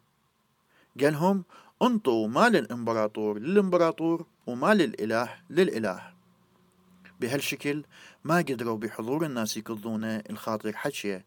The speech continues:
وتحيروا من جوابه وظلوا ساكتين. بعدين إيوا كم شخص من فرقة الصدوقيين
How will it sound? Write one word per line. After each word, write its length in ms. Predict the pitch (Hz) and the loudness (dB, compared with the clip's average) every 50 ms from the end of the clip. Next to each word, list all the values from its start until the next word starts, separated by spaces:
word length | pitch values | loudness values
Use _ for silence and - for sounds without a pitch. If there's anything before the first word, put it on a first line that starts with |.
| _ _ _ _ _ _ _ _ _ _ - | _ _ _ _ _ _ _ _ _ _ -8
وتحيروا 760 | - 120 120 - - - 202 202 151 123 104 101 98 98 95 95 _ _ _ _ _ - | -8 -8 -8 -8 -6 -4 -2 -2 -2 -2 -4 -4 -4 -6 -8 -10 _ _ _ _ _ -10
من 160 | 117 117 110 | -6 -6 -6
جوابه 640 | 107 110 117 110 120 135 143 143 120 127 123 127 - _ _ _ _ | -4 0 0 2 4 4 4 4 2 2 0 0 -2 _ _ _ _
وظلوا 380 | 113 117 120 147 156 147 117 104 | -8 -4 0 0 0 2 2 0
ساكتين. 560 | - - 107 101 - - - 101 92 90 87 - _ _ _ _ _ _ _ _ _ _ _ _ _ _ _ _ _ _ _ _ - _ _ 127 | 0 0 -2 -2 -4 -6 -10 -10 -10 -10 -12 -16 _ _ _ _ _ _ _ _ _ _ _ _ _ _ _ _ _ _ _ _ -20 _ _ 0
بعدين 500 | 139 131 139 135 143 147 143 151 151 139 _ _ - - _ _ _ - | 2 2 2 0 -4 -6 -4 -6 -8 -10 _ _ -20 -20 _ _ _ -4
إيوا 260 | 131 139 143 139 135 - | -2 0 0 -2 -2 -4
كم 200 | - - 196 185 | -2 -2 -2 -2
شخص 520 | - - 143 - - 113 107 - - - _ - - - _ - | 0 -2 -2 -2 0 -4 -4 -4 -6 -14 _ -20 -20 -20 _ -8
من 140 | 131 135 131 | -8 -8 -6
فرقة 380 | 117 - 196 190 - 127 110 - | 0 0 0 2 2 0 -2 -2
الصدوقيين 1040 | 107 - - 120 110 104 110 117 110 113 - 117 110 117 151 180 196 196 196 190 | -4 -6 -6 -6 -6 -6 -6 -6 -6 -6 -6 -8 -8 -6 -4 -2 -2 -2 -2 -4